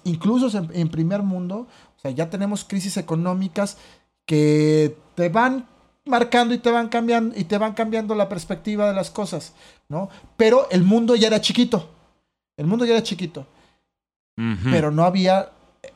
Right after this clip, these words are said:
Speaker 1: los cambios tecnológicos que se presentaron a partir de la década de los noventas, finales de los ochentas,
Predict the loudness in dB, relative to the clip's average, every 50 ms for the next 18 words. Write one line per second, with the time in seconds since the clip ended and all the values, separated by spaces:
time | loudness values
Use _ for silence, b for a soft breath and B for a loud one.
0 | _ _ -8 -8 -8 -8 -4 0 0 0 0 0 -4 -2 -2 -2 -2 0 0 2
1 | 2 2 2 2 0 -4 -6 -8 -6 -10 -10 -10 -12 -8 -6 -6 -4 -2 -4 -4
2 | -4 -6 -8 -6 -6 -6 -6 -6 -4 -4 -2 -2 -2 -4 -8 -10 b b b b
3 | b b -16 -10 -6 -6 -6 -6 -6 -10 -8 -6 -4 -4 -4 -4 -4 -6 -6 -6
4 | -6 -4 -4 -4 -4 -4 -4 -4 -4 -4 -6 -6 -6 -6 -6 -6 -6 -6 -8 -10
5 | -6 -4 -4 -2 -2 -2 -2 -4 -4 -6 -8 -8 -8 -8 -10 -10 -8 -6 -6 -6
6 | -6 -8 -12 -12